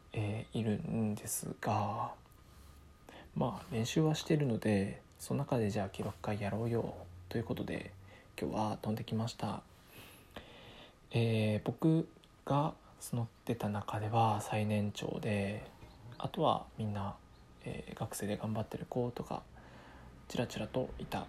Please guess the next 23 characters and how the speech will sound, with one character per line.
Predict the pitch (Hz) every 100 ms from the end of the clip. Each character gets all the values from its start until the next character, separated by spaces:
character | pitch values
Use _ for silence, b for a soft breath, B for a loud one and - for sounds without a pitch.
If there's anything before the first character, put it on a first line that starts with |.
| -
感 | 113 101
じ | -
で | 104 101 101
す。 | - - - - - - - B B B B B - - -
な |
ん | 117
か | 110
ね、 | 110 104 101 107 - - - - - - - - - - - - - - - - - - - - - -
み | 123
ん | 117
な | 113 110 - - - - -
す | - - - -
ご | 123
い | 131
ん |
だ。 | 113 - - - - - B B B B B B - - - -
す | - -
ご | 139
い | 151
ん |
だ | 123
け | 110
ど、 | 104 98 139